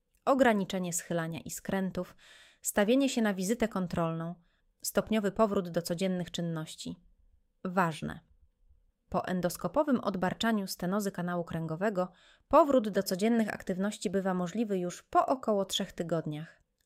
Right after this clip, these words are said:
ale tempo rekonwalescencji zawsze ocenia lekarz.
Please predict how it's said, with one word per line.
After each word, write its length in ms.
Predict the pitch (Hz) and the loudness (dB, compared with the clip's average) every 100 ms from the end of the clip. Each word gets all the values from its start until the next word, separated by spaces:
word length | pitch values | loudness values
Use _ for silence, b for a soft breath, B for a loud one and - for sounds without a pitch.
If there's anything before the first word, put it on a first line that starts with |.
| _ | _
ale 200 | 170 165 | -2 -2
tempo 480 | 160 _ 254 311 294 | -4 _ 2 4 4
rekonwalescencji 920 | 226 208 185 175 170 170 196 196 - 165 | 2 2 -2 0 -2 -2 -4 -4 -4 0
zawsze 360 | 233 226 - | 0 0 -6
ocenia 420 | - - 160 160 | -6 -6 -6 -4
lekarz. 580 | 170 170 147 156 - _ | -4 -4 -8 -10 -14 _